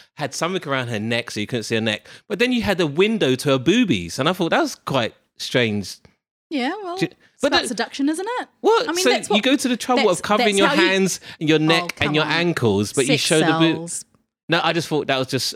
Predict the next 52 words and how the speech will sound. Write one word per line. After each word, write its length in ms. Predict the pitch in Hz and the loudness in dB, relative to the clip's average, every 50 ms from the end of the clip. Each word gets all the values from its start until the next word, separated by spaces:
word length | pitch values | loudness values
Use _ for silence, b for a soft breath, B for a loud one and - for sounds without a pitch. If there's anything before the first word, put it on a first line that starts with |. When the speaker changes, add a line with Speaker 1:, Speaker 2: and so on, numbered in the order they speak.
| - - | -8 -6
Speaker 1:
a 200 | - 127 117 110 | -4 -2 -2 -4
funny 520 | - - - 120 113 110 110 104 98 101 _ _ _ _ _ _ | -4 -4 -2 -2 0 0 -2 -2 -4 -8 _ _ _ _ _ _
thing 440 | - - - 113 104 101 95 92 - - | -10 -4 -4 -2 -2 -4 -6 -8 -10 -8
that 120 | - 92 - | -8 -6 -6
I 80 | 92 95 | -6 -6
noticed. 440 | 92 95 95 92 92 98 98 - 453 | -6 -6 -6 -6 -8 -10 -8 -6 -6
Speaker 2:
Yeah, 140 | 427 403 381 | -4 -4 -4
but 100 | 349 359 | -6 -6
it's 100 | 269 - | -8 -8
kinda 200 | - - 349 302 285 | -10 -8 -6 -4 -4
like, 160 | 269 254 233 | -4 -6 -6
you 80 | 254 262 | -8 -10
know, 380 | 220 196 196 196 208 233 233 254 - _ _ _ _ _ _ _ _ _ | -10 -10 -10 -12 -12 -12 -14 -16 -16 _ _ _ _ _ _ _ _ _
gotta 140 | - 254 262 | -8 -6 -6
leave 140 | 233 220 190 | -6 -6 -6
something 300 | - 220 226 233 233 214 | -8 -8 -8 -10 -10 -10
to 160 | - 226 196 | -10 -10 -8
the 100 | 170 170 | -8 -8
imagination, 640 | 156 151 147 143 - 143 131 143 160 - - 117 101 | -8 -8 -10 -10 -10 -12 -12 -12 -12 -14 -14 -16 -14
right? 300 | 107 139 170 175 170 143 | -14 -14 -14 -12 -6 -2
Speaker 1:
No, 120 | 233 285 | -2 -2
there 120 | 285 294 285 | 0 0 0
was 160 | 277 285 254 | -2 0 0
nothing 280 | 277 302 339 320 330 269 | -2 -2 -2 -2 -4 -4
to 60 | 240 | -2
the 100 | 208 185 | 0 0
imagination 480 | 165 143 131 127 113 123 135 151 175 190 | 0 0 -2 -2 0 0 -2 -2 -2 -2
'cause 100 | 196 202 | -2 -2
I 80 | 208 208 | -2 -2
could 80 | - | -2
Speaker 2:
Well, 80 | 240 480 | -4 -4
Speaker 1:
see 140 | - - 226 | 0 0 2
Speaker 2:
you 60 | 214 | 4
Speaker 1:
her 60 | 220 226 | 4 4
Speaker 2:
saw 40 | 226 | 4
Speaker 1:
whole 80 | 226 226 | 2 2
Speaker 2:
the 20 | 220 | 2
Speaker 1:
boob- 160 | - - 587 | 2 0 0
Speaker 2:
boobs, 280 | 349 214 170 - - | 0 -4 -4 -6 -6
right? 260 | 269 285 508 554 508 - - | -4 -4 -4 -4 -6 -6 -2
Speaker 1:
Yeah, 120 | 269 302 - | 0 0 2
all 200 | 247 339 370 320 | 4 4 4 4
her 100 | 311 349 | 4 2
boobs. 560 | 190 185 185 156 117 101 87 - - - - | 2 2 2 2 2 -2 -6 -10 -12 -12 -10
Speaker 2:
<laughs> 200 | 175 170 - - - - - - - | -10 -10 -12 -14 -20 -20 -8 -4 -2
You 100 | 381 370 | -2 0
could 180 | - 466 539 | 0 0 2
or 80 | 554 523 | 2 2
you 100 | 453 403 | 0 0
couldn't. 400 | - 415 440 262 190 151 - - _ - | 0 -2 -2 -2 -4 -6 -10 -12 _ -4
Speaker 1:
I 80 | - 233 | -4 -2
could. 500 | - - - 349 339 330 285 233 - | -2 2 2 4 4 4 4 2 0